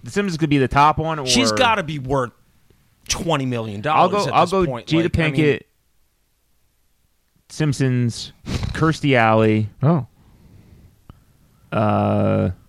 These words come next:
Speaker 1: Preston. And who was left?
Speaker 3: Prepon?
Speaker 1: No, oh, yeah. No, I said Pre-, oh,
Speaker 3: Oh,
Speaker 1: no.
Speaker 3: oh, sorry, you said
Speaker 1: Pre-,
Speaker 3: her already? I missed it.
Speaker 1: No, it should be
Speaker 2: No,
Speaker 1: Remini,
Speaker 2: it's
Speaker 1: Prepon,
Speaker 3: Okay.
Speaker 1: Simpsons.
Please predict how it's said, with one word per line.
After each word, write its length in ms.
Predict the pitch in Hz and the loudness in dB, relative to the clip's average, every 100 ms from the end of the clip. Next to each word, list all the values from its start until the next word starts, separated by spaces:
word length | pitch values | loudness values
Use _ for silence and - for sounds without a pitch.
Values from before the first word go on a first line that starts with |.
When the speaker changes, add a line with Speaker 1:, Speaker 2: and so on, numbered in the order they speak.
| _ _ _ _ _ _ _ _ _ _ _ _ _ _ _ | _ _ _ _ _ _ _ _ _ _ _ _ _ _ _
Speaker 1:
Preston. 640 | 151 127 - 117 110 110 104 _ - - _ _ _ | 0 0 0 -4 -2 -4 -8 _ -20 -20 _ _ _
And 80 | 95 | -4
who 100 | 120 | -2
was 160 | 120 110 | -2 -4
left? 360 | 131 143 - - _ - | -8 -10 -16 -20 _ -6
Speaker 3:
Prepon? 460 | - 143 170 190 220 - _ _ - | 0 2 2 -2 -6 -12 _ _ -14
Speaker 1:
No, 260 | 107 98 - | -8 -8 -6
oh, 100 | 107 | -8
yeah. 80 | - | -6
No, 120 | 175 | -2
I 100 | 180 | -2
said 180 | 131 165 | -2 -6
Pre-, 180 | - 165 | -6 0
oh, 260 | 135 131 123 | 4 4 4
Speaker 3:
Oh, 40 | 135 | 2
Speaker 1:
no. 140 | 135 | 0
Speaker 3:
oh, 40 | |
sorry, 220 | 127 135 110 | 2 2 0
you 40 | |
said 160 | 110 117 | 0 0
Speaker 1:
Pre-, 80 | 117 | 2
Speaker 3:
her 40 | |
already? 180 | 117 123 | 2 0
I 40 | 110 | -2
missed 220 | 92 - | -4 -4
it. 100 | 101 | -2
Speaker 1:
No, 180 | 131 117 | -2 -2
it 40 | |
should 160 | 113 127 | -4 -2
be 520 | 135 131 127 123 104 - - | 0 2 0 -2 -6 -12 -6
Speaker 2:
No, 80 | - | 0
Speaker 1:
Remini, 320 | 180 196 196 | 0 2 0
Speaker 2:
it's 120 | 175 | 0
Speaker 1:
Prepon, 840 | 151 139 135 123 117 113 110 110 - - | 0 0 2 2 2 2 0 -2 -6 -8
Speaker 3:
Okay. 200 | 95 98 | -6 -6
Speaker 1:
Simpsons. 1000 | - 143 120 - 107 101 98 92 - | -4 -2 -2 -2 0 0 0 -2 -8